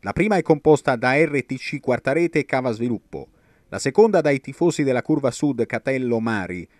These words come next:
la terza da Croce Rossa e Trombonieri Sant'Anna, la quarta squadra vedrà presenti membri di Amiamo Cava,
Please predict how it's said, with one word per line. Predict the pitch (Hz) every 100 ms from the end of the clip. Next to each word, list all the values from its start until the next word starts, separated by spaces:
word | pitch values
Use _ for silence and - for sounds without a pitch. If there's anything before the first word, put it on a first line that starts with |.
| _ -
la | 113
terza | - 202 175 - 175
da | 143 131
Croce | - 156 - 143
Rossa | 160 - - 151
e | 131
Trombonieri | - 139 131 135 127 110
Sant'Anna, | - 101 101 90 104 170 170 _ _ _ -
la | 143 214
quarta | 185 135 -
squadra | 117 - 104 101 127
vedrà | 143 156 165
presenti | - 147 127 98 - 98
membri | 151 175 143 123 110
di | 113
Amiamo | 113 120 120 104
Cava, | - 165 180 196